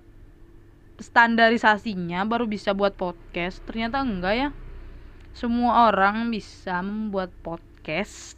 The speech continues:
dengan kemampuannya, yang dari yang nggak bisa, middle sampai high class bisa buat podcast tuh. Jadi belajar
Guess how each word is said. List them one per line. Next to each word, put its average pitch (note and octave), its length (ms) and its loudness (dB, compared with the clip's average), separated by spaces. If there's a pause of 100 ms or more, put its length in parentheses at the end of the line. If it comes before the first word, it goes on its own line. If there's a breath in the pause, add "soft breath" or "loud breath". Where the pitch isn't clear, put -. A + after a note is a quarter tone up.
(140)
dengan G3+ 880 4
kemampuannya, A3 1300 2
yang G#3+ 560 -2 (960 soft breath)
dari A3+ 320 4
yang A3+ 320 -2
nggak A3 160 4
bisa, G#3+ 720 6 (400)
middle A3 640 2
sampai A3 720 -2
high G3+ 480 2
class A3+ 320 -2
bisa F#3+ 400 -4
buat G#3+ 160 0
podcast - 560 -8
tuh. A#3+ 160 -8 (1400 loud breath)
Jadi G#3 240 0
belajar G3 480 6